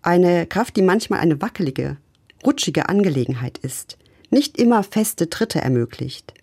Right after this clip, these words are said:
aber die da ist und manchmal genau dort, wo ich schwach werde, wo ich rutsche. Die Prüfung wurde zu einem besonderen Moment. Irgendwann fühlte ich mich sicherer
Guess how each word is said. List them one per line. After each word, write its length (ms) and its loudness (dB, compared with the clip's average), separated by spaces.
aber 400 -2
die 180 -4
da 220 -2
ist 360 -8
und 100 0
manchmal 340 0
genau 400 2
dort, 360 -2
wo 160 0
ich 180 -2
schwach 360 -4
werde, 300 0
wo 160 4
ich 240 -6
rutsche. 400 -2
Die 80 0
Prüfung 480 2
wurde 180 2
zu 160 -4
einem 140 4
besonderen 520 2
Moment. 420 -2
Irgendwann 480 0
fühlte 380 -2
ich 160 -6
mich 160 -2
sicherer 500 -2